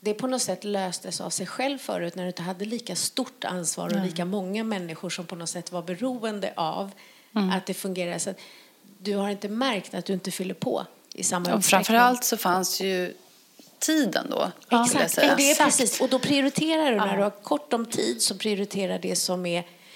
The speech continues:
Speaker 1: ibland pratar man om så här fort och bråttom, liksom, typ så här,
Speaker 3: Mm.
Speaker 1: eh, är, är det, bara för att det är bråttom behöver det inte betyda att det är det viktigaste. Men ibland kan det bli så att man prioriterar. För,
Speaker 3: Mm.
Speaker 1: förmodligen så skulle det inte ha blivit lika starkt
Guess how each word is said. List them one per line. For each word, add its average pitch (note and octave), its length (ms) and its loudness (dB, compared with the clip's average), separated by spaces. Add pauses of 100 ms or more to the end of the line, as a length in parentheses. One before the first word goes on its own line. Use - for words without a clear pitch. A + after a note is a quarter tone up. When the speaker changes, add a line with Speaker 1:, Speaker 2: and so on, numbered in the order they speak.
(120)
Speaker 1:
ibland A#3 340 0
pratar A3 240 0
man F#3+ 120 0
om F#3 60 0
så F#3 100 -2
här E3+ 80 0
fort - 340 -2
och F3 60 0
bråttom, - 520 -2
liksom, - 360 -2
typ F#3 300 -2
så - 100 2
här, F3 100 2
Speaker 3:
Mm. G3 120 2 (180)
Speaker 1:
eh, F#3 320 0
är, - 180 -2
är G#3+ 100 4
det, G#3 220 2
bara G#3+ 300 4
för A3 140 0
att B3 100 0
det A#3 60 -2
är A3 40 0
bråttom G#3+ 480 0
behöver F#3 200 2
det F#3+ 60 0
inte F#3 160 -4
betyda F3 480 -4
att - 160 -10
det E3+ 440 -6
är - 180 -8
det F3+ 120 -4
viktigaste. - 800 -2 (120)
Men G#3 120 2
ibland A#3+ 320 2
kan B3 140 0
det G3 80 0
bli C4+ 260 2
så - 160 0
att E3 120 -4
man E3+ 120 -2
prioriterar. E3 420 -4
För, F#3+ 160 0
Speaker 3:
Mm. F#3 220 -2
Speaker 1:
förmodligen B3 600 2
så F#3 120 0
skulle F#3+ 360 0
det F#3 60 0
inte F#3+ 200 -2
ha F#3+ 80 0
blivit F3+ 300 -6
lika F#3 280 -4
starkt - 720 -2